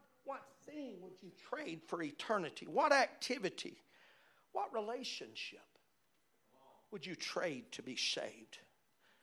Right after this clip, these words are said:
Amen. How many know today that eternal life is priceless? Man, the Bible said, "What would you give for your own soul?" What is your soul worth today?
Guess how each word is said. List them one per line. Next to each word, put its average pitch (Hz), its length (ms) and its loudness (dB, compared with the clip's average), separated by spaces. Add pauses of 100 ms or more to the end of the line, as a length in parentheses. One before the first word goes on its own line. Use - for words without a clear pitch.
(580)
Amen. 190 180 2
How 226 260 4
many 190 220 2
know 180 260 2
today - 360 4
that 151 220 4
eternal 139 500 -2
life 170 320 4
is - 100 0
priceless? - 880 2 (1400)
Man, 170 80 -8 (220)
the 175 100 10
Bible 202 320 10
said, - 300 6
"What 226 180 8
would 190 160 8
you 208 80 4
give 196 260 6
for - 140 0
your 151 240 6
own 147 260 4
soul?" 120 480 8 (600)
What 302 220 6
is 226 160 8
your 208 140 8
soul 190 640 8
worth 120 320 6
today? - 680 2